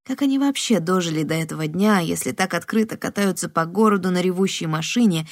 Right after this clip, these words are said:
передают места сбора через частоты, которые легко поймать?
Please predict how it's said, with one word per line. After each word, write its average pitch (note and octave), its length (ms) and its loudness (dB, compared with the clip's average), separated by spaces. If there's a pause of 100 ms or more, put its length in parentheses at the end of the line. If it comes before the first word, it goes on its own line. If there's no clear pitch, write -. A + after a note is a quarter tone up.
(200)
передают A3 520 6
места G3+ 340 4
сбора G3 360 6
через F3+ 280 -2
частоты, G#3+ 640 2
которые E3+ 400 -2
легко E3+ 300 -2
поймать? F3+ 600 -4